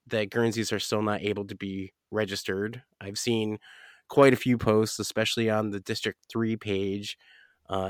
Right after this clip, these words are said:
and the Guernsey pages. Um, although I totally understand their frustrations, and I'm frustrated right along with them 'cause I also own Guernseys. Um, you know, they've waited longer than any breed, uh, that has been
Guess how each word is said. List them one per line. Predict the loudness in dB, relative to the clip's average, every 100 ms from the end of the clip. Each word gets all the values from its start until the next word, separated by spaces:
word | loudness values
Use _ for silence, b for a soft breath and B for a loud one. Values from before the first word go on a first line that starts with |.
| 2
and | 4 4
the | 2
Guernsey | 2 2 2 -4
pages. | -4 -4 -4 -4 -4 -6 -12 -16
Um, | -16 -16 -16 -20 -20 _ _ _ _ -20 -2
although | 0 6 6 6
I | 4 0
totally | -4 2 4 6 6
understand | 4 2 0 2 4
their | 2
frustrations, | 0 -2 0 -2 0 0 0
and | 0
I'm | 0
frustrated | 0 0 2 0 0 0
right | 0
along | 2 2 2
with | 0 0
them | 0 -2
'cause | -4
I | -4 -6 -10 _ -2
also | 2 2 0 -2
own | -4
Guernseys. | -6 -8 -8 -10 -10 -12 B B B B -6
Um, | -2 -2 -4 -10 _ _ _ _ _ _ -4
you |
know, | -2
they've | 0 0
waited | 2 2 2 -2
longer | -2 0 2 2 0
than | 0 0 0 -4 b b b _
any | 6 6
breed, | 6 4 4 4 2 -2 -6 B -12
uh, | -6 -4 -4 -6
that | -6 -6 -2
has | -4 -4 -4
been | -2 -2 -4